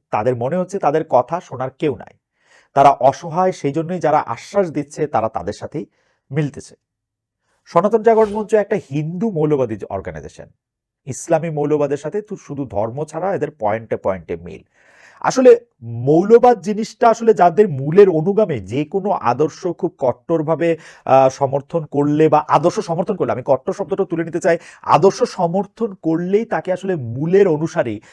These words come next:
বা মৌলবাদী তাকে হতেই হবে, কিছুটা, আহ, কম আর কিছুটা বেশি। কিন্তু পাশাপাশি আপনি যেহেতু মূল গাছ থেকে আসা শিকড়, এগুলির যখন আপনি উদাহরণ দিতেছেন, আমরা আশা করব যে গাছের যে আরো অন্যান্য জিনিস, সেগুলো গাছের জন্য আসলে জরুরি।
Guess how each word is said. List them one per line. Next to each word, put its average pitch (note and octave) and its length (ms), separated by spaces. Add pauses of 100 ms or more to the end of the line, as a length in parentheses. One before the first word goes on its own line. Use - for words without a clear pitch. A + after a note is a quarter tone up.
(120)
বা A2+ 200
মৌলবাদী D#3 580
তাকে D3 300 (140)
হতেই D#3 280
হবে, F#2 220 (180)
কিছুটা, A#2+ 340 (160)
আহ, - 100 (280)
কম F#2+ 240
আর D#2 80
কিছুটা - 360
বেশি। - 320 (340)
কিন্তু F#3 180
পাশাপাশি A3 520
আপনি F3+ 220
যেহেতু G#3 200
মূল D#3+ 560 (140)
গাছ G#2+ 280
থেকে D3+ 180
আসা D3 200
শিকড়, D3 540
এগুলির D3+ 360
যখন E3 200
আপনি E3 180
উদাহরণ B2+ 320
দিতেছেন, D#3 380 (220)
আমরা C3+ 300
আশা E3 200
করব D#3+ 320
যে E3+ 120 (220)
গাছের C3+ 340
যে D#3 80
আরো D#3+ 140
অন্যান্য E3 440
জিনিস, A3 280
সেগুলো C#3 280
গাছের G#2 260
জন্য G#2+ 180
আসলে G2 240
জরুরি। F2+ 400